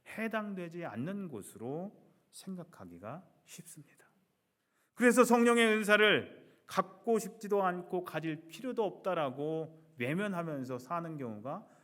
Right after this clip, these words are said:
너무나 많다라는 거예요. 하도 옛날 한국 교회에서 뭐라고 얘기했어요?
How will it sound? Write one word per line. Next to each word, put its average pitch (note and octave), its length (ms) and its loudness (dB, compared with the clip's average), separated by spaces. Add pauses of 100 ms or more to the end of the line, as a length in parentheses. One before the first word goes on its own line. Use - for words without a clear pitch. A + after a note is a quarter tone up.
(120)
너무나 G#2 520 -10 (220)
많다라는 G2 580 -18
거예요. - 180 -20 (1800)
하도 G3 300 0
옛날 E3+ 320 2
한국 E3+ 260 -2
교회에서 C3+ 480 -4
뭐라고 B2 400 -4
얘기했어요? A2+ 300 -10